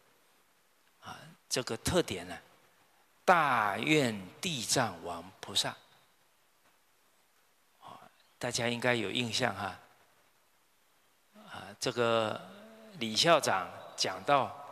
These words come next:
林莲玉老先生说到：“我不入地狱，谁入地狱？”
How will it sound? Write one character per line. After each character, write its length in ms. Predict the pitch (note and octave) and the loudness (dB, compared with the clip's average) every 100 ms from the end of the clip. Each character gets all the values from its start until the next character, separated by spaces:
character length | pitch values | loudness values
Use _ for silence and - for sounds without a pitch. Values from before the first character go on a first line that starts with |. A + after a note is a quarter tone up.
| - - - - - | -18 -20 -20 -20 -10
林 320 | A2+ C#3+ E3 | -4 -2 4
莲 240 | C#3 C#3+ | 4 4
玉 160 | E3+ D3 | 2 2
老 200 | A2 G2 | 2 2
先 260 | F#2+ B2+ B2+ | 0 -2 0
生 280 | C3 B2+ - - - _ _ _ _ _ | 0 -2 -6 -20 -20 _ _ _ _ _
说 220 | - B2 | -10 -6
到 260 | A#2 A#2 G2+ - - - - _ | -2 -2 -2 -12 -20 -20 -20 _
：“我 500 | - C#3 B2 A#2 A2 | 4 6 8 8 6
不 180 | G#2+ - | 4 4
入 460 | C#3+ F3+ C#3+ G2 - - - - - _ _ _ _ | 6 8 6 2 -4 -18 -20 -20 -20 _ _ _ _
地 260 | - F3+ C#3 | 2 4 4
狱， 260 | E3 D3 A2 - - - - _ _ - | 0 -2 -6 -16 -20 -20 -20 _ _ -4
谁 600 | - - A2+ A#2 C#3 D3+ | 0 2 2 0 2 2
入 460 | D#3 E3 A#2+ G#2 F#2 | 2 2 2 -2 -6
地 260 | - C#3 | -4 -2
狱？” 180 | D3 C#3 | -2 -6